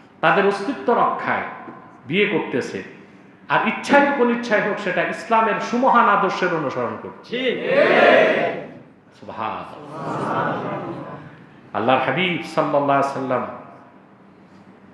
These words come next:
Speaker 1: দেড় হাজার বছর আগে নীতি নির্ধারণ করে দিয়েছেন। কোরআন বলেছে, আল্লাহর কোরআন বলে, "ফানকিহু মা তাবা লাকুম মিনান নিসাই মাসনা ওয়া সুলাসা ওয়া রুবা', ওয়া ইন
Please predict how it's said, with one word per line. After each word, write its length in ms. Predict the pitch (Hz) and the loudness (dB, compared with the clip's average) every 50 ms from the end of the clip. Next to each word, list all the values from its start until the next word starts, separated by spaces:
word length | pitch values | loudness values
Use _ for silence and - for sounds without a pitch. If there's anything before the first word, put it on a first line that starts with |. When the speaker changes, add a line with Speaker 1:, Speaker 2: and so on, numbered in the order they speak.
| - - - - - - - - - - - - | -20 -20 -20 -20 -20 -20 -20 -20 -20 -20 -8 -2
Speaker 1:
দেড় 160 | 131 135 135 | 0 2 2
হাজার 300 | - 151 139 147 147 143 | 4 2 2 2 2 2
বছর 340 | 139 139 131 - - - 135 | 2 2 -2 -4 -4 -6 -4
আগে 200 | 131 127 123 127 | -4 -4 -4 -4
নীতি 260 | 123 143 160 160 165 | -6 -6 -6 -6 -6
নির্ধারণ 500 | 151 160 185 165 - 135 147 147 143 143 143 | -6 -6 -6 -6 -6 -4 -4 -2 -2 -4 -4
করে 160 | 135 131 131 | -6 -6 -6
দিয়েছেন। 380 | 117 117 117 110 107 - 110 104 98 117 | -6 -6 -6 -6 -6 -8 -8 -10 -8 -6
কোরআন 460 | 127 123 123 135 139 135 131 120 110 104 | -4 -4 -2 0 0 0 0 -2 -4 -6
বলেছে, 380 | 117 113 107 98 - - - - - - - - | -6 -6 -6 -8 -10 -12 -14 -14 -16 -18 -14 -8
আল্লাহর 340 | 120 123 139 143 135 - - | -6 -4 -2 0 0 -2 -2
কোরআন 200 | - 120 120 117 107 104 | -2 -4 -4 -4 -4 -6
বলে, 180 | 104 95 - - - - - - - - - - - - - - - - - - - - - - - - - - | -8 -8 -8 -10 -14 -16 -20 -20 -20 -20 -20 -20 -20 -20 -20 -20 -20 -20 -20 -20 -20 -20 -20 -20 -20 -14 -6 -2
"ফানকিহু 600 | 185 190 190 185 - 190 185 175 - 185 185 185 | -2 0 0 -2 -4 -4 -4 -4 -2 -2 -2 0
মা 240 | 180 175 175 175 160 160 170 | 0 0 0 0 0 0 0
তাবা 320 | 175 175 170 170 170 165 | 2 2 2 2 0 0
লাকুম 360 | 165 160 160 160 165 160 160 | -2 -2 -2 -4 -4 -6 -6
মিনান 320 | 156 156 160 156 156 156 156 | -6 -4 -2 -2 -2 -2 -2
নিসাই 920 | 156 151 147 151 156 156 151 - 170 165 175 175 170 170 170 170 165 156 | -4 -6 -6 -8 -8 -8 -6 -2 0 2 2 4 2 2 0 -2 -6 -4
মাসনা 460 | 160 170 175 - - - 170 165 165 | -4 -4 -4 -4 -6 -8 -6 -4 -2
ওয়া 300 | 160 160 156 156 156 147 147 - | -2 -2 -2 -2 -2 -4 -4 -4
সুলাসা 540 | 165 160 156 165 170 175 165 160 165 165 160 | -4 -2 2 2 4 4 4 2 0 0 0
ওয়া 180 | 160 160 160 165 | 0 2 2 2
রুবা', 720 | 175 180 170 196 202 208 202 202 196 - - - - - - - - - - - - - - - - - - - - - - - - - - - - - - - - - - - - - | 2 0 2 2 4 4 6 6 6 4 4 2 0 -2 -2 -4 -6 -8 -8 -10 -12 -12 -16 -18 -20 -20 -20 -20 -20 -20 -20 -20 -20 -20 -20 -20 -20 -20 -20 -20 -20 -20 -20 -20 -12 -4
ওয়া 120 | 110 123 | -2 0
ইন 140 | 143 151 143 | 0 0 -2